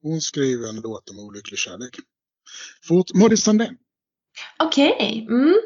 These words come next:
Speaker 2: Vilken
Speaker 1: Hennes
Speaker 2: låt tänker du på då, då?
Speaker 1: Vi ska aldrig gå hem,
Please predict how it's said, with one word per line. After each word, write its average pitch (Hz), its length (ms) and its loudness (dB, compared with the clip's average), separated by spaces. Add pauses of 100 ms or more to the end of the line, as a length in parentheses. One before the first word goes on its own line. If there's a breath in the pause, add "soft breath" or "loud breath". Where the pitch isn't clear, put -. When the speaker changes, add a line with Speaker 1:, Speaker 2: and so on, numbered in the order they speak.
(160)
Speaker 2:
Vilken 302 300 4
Speaker 1:
Hennes 262 220 2
Speaker 2:
låt 269 80 -2
tänker 262 220 -2
du 254 100 -4
på 254 140 -6
då, 247 140 -6
då? 254 320 -8 (680 loud breath)
Speaker 1:
Vi 147 120 -12
ska 151 200 -8
aldrig 143 300 -4
gå 131 140 -8
hem, 165 260 -2